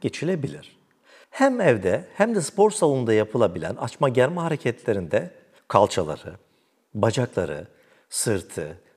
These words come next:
boynu, omzu ve karın kaslarını esneterek kaslardaki sertliği azaltabilirsiniz. Peki vücut esnetme hareketleri işe yarar mı? Açma germe ne zaman yapılmalı?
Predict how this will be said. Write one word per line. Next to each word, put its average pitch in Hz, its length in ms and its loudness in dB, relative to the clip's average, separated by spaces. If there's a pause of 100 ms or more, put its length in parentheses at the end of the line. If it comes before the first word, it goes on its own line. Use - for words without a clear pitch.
(160)
boynu, 98 560 2 (360)
omzu 151 540 0
ve 165 180 2 (300)
karın 196 300 0
kaslarını 139 680 -2
esneterek 156 760 -4 (280)
kaslardaki 190 720 0
sertliği 151 560 -2
azaltabilirsiniz. 85 1160 -6 (560)
Peki 180 480 2 (260)
vücut 156 260 4
esnetme 196 460 2
hareketleri 165 520 0
işe 147 220 2
yarar 104 260 6
mı? 98 320 -6 (760)
Açma 139 340 4
germe 180 420 2
ne 170 120 4
zaman 220 240 2
yapılmalı? 185 600 0